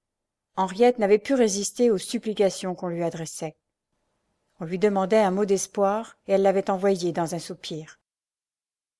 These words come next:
Mais après cette période de folle espérance, la raison s'était imposée à cette nature honnête et droite. Elle avait compris cette créature si chaste et si pure que son devoir devait passer avant tout, même avant son amour.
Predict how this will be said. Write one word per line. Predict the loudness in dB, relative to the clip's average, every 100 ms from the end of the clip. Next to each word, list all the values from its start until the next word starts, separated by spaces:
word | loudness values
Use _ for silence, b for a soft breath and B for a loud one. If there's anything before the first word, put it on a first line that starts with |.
| _ _ -8
Mais | -2
après | 0 2
cette | 0 0
période | 0 0 2 0
de | -4
folle | -4 -4
espérance, | -4 -4 -6 -4 -6 -6 -10 _ _ _
la | -4
raison | -2 -2 -2
s'était | -2 -6 -4
imposée | -2 -2 0 2
à | 0
cette | -2 -2
nature | -4 -2 -2 -2
honnête | -2 -2
et | -4
droite. | -8 -10 -14 -16 -20 _ _ _ _ _ _ _ -6
Elle | -2
avait | -2
compris | -2 -6 0 0
cette | 2 -2 -4
créature | -4 -2 -2 -4 -4 -4
si | -4 -8
chaste | -8 -2 -2 -2 -6
et |
si | -6 -8
pure | -10 -4 -2 -4 -8 _ _ _
que | -6
son | -4 0
devoir | 0 2 2 2 -2
devait | -6 -2
passer | -2 0 2
avant | 2 0
tout, | -6 -10 -12 _ _ _ -4
même | 0 2
avant | 2 0
son | -4 -4
amour. | -4 -4 -8 -14